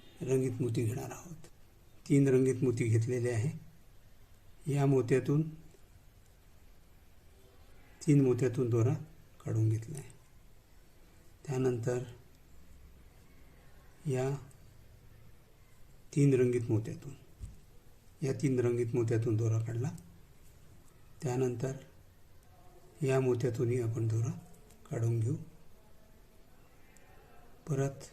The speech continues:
हे जे तीन रंगीत मोती आहे त्याच्यातून दोरा काढला आणि हे तीन रंगीत मोती आहे परत,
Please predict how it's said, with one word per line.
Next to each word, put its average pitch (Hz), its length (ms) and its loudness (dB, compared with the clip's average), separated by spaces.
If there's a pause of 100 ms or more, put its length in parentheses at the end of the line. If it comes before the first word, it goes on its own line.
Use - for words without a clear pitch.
(300)
हे 127 160 -4
जे 127 360 0 (480)
तीन 143 200 4
रंगीत 127 380 0
मोती 113 320 2
आहे 113 100 -2 (1120)
त्याच्यातून 123 440 -2
दोरा 120 280 0
काढला 131 260 -4 (1080)
आणि 127 240 0 (2500)
हे 160 160 -2
तीन 143 280 6
रंगीत 131 340 4
मोती 113 280 2
आहे - 80 -8
परत, - 340 -14